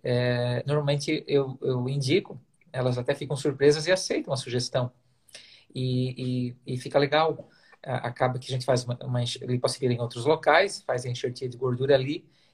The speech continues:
e acaba preenchendo esse vão. Eu, eu gosto muito dessa técnica.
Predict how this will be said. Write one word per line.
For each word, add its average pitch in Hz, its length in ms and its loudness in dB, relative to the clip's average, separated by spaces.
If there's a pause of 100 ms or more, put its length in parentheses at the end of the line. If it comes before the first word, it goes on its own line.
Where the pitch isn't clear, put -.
e 285 80 -4
acaba 269 280 -2
preenchendo 202 560 -4
esse - 180 -4
vão. 113 240 -6 (760)
Eu, 127 260 0
eu 123 180 -2
gosto 135 360 -4
muito 151 220 -8
dessa 151 220 -4
técnica. 127 460 -12